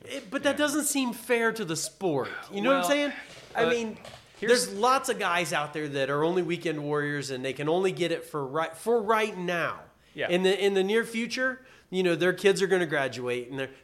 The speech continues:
Speaker 1: because that's kinda how I did it. I started looking, and I'm like, "Okay." Five years ago, I'm looking ahead thinking, "Okay, my kids are, my, both my kids are gonna be gone."
Speaker 2: Yeah.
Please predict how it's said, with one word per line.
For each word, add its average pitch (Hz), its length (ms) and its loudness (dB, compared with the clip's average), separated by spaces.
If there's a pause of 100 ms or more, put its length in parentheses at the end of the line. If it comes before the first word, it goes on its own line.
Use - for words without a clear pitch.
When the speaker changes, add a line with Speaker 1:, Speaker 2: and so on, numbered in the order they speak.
Speaker 1:
because 226 240 -2
that's 254 240 0
kinda 247 300 -2
how 202 160 -2
I 170 180 0
did 113 260 -12
it. - 200 -20
I 127 120 -10
started 165 440 -2
looking, 180 320 0
and 147 140 -2
I'm 143 120 -2
like, 131 180 -4
"Okay." 156 440 -6 (1400)
Five 196 380 2
years 214 240 0
ago, 139 520 -2
I'm 156 160 0
looking 170 280 0
ahead 156 420 2
thinking, 151 280 -4
"Okay, 165 240 -4
my 143 180 0
kids 151 340 0
are, 147 80 -6
my, 143 180 0
both 143 240 -2
my 147 100 -2
kids 202 220 -4
are 175 60 -2
gonna 120 180 -4
be 104 80 -12
gone." 104 340 -16 (240)
Speaker 2:
Yeah. 101 200 -10